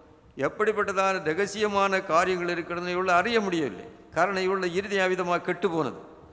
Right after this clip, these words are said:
பலவிதமான எண்ணங்கள், சிந்தனைகள், பல யோசனைகள் அங்கே வாரதுனாலே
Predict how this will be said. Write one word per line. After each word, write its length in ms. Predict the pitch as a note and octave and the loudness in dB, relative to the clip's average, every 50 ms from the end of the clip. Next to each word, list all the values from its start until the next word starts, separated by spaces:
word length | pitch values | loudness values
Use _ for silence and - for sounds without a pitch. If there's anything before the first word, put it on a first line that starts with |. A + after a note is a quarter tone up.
| - - _ _ _ - - _ _ _ - | -20 -20 _ _ _ -20 -20 _ _ _ -4
பலவிதமான 640 | - D3 F3+ G#3 G3+ G3+ G3 F#3+ F#3+ F#3+ F#3+ F#3 F#3 | -2 -2 0 2 2 2 2 2 4 4 4 4 4
எண்ணங்கள், 640 | F3 E3+ F3 F3+ F#3 F#3 F3+ F3 E3 E3+ E3+ E3 D#3+ | 2 0 0 -2 0 -2 -2 0 0 -2 -2 -2 -4
சிந்தனைகள், 680 | - F#3 F3 F3+ F3+ F3 E3+ E3 E3+ E3 E3+ E3+ E3 | -6 -6 -4 -4 -2 -2 0 -2 0 0 -2 -2 -4
பல 320 | D#3 - - D#3+ F3 G#3+ G3+ | -6 -2 -2 -2 0 2 2
யோசனைகள் 580 | F#3 F3+ F3+ G3+ G3 - F#3+ F#3 F#3 F3+ E3+ | 2 2 2 2 0 -2 -2 -2 -2 0 0
அங்கே 220 | E3+ E3 E3 D#3+ D#3 | -2 -2 0 0 0
வாரதுனாலே 800 | D3 C#3+ D#3 F3 F3 F3 E3+ D#3+ C#3+ C3+ C3 B2+ C3+ E3 F3+ | 2 2 2 0 0 -2 -4 -2 0 0 0 0 0 -2 -4